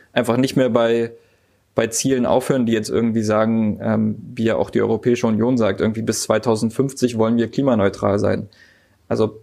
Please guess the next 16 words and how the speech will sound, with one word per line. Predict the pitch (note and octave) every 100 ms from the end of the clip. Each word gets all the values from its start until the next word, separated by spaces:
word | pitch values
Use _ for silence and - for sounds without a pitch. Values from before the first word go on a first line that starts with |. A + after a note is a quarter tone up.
| -
das | G#2+ G#2+
ist | -
halt | A#2 A2+
viel | - C3+
zu | C3+ B2+
unambitioniert. | D3 C3 A#2 A2 A2 A2 G2 -
Also | A2+ -
zum | - A2
einen | G2+
ist | C#3
es | C3+
viel | A2+ C3+
zu | C3
spät | - B2 C#3
und | A#2 A2+
dann | A#2+ A#2+ B2